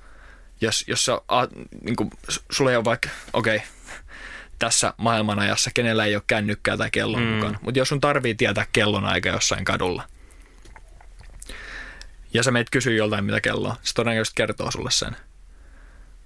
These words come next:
Speaker 1: Mut ennen sitä, jos tällainen tilanne on sulla, niin sulla todennäköisesti pyörii päässä, että okei, mitä jos toi vaan niinku mulkaisee mua eikä puhu mulle mitään ja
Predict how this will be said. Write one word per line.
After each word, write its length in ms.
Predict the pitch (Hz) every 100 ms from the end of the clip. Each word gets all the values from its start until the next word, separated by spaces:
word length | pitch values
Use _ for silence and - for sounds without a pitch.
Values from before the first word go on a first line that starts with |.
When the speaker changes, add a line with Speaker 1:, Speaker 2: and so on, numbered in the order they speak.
| -
Speaker 1:
Mut 240 | 123 113 - - - - - - -
ennen 380 | 151 143 131 127
sitä, 300 | 120 113 98 - - - - -
jos 180 | 110 -
tällainen 420 | 113 110 107 104
tilanne 380 | 120 110 101 104
on 140 | 104
sulla, 240 | 107 104 101
niin 120 | 101
sulla 120 | 110
todennäköisesti 440 | 113 110 104 104 -
pyörii 280 | 107 101 104
päässä, 260 | 101 113
että 100 | 107
okei, 280 | 107 104 101 - - - -
mitä 160 | 127 120
jos 160 | 107 -
toi 240 | 107 110 50 50 87
vaan 180 | 110 107
niinku 200 | 104 107
mulkaisee 560 | 104 113 104 107 113
mua 220 | 110 107 107
eikä 140 | 107
puhu 280 | - 107 104
mulle 180 | 104 104
mitään 400 | 107 - 101
ja 100 | 98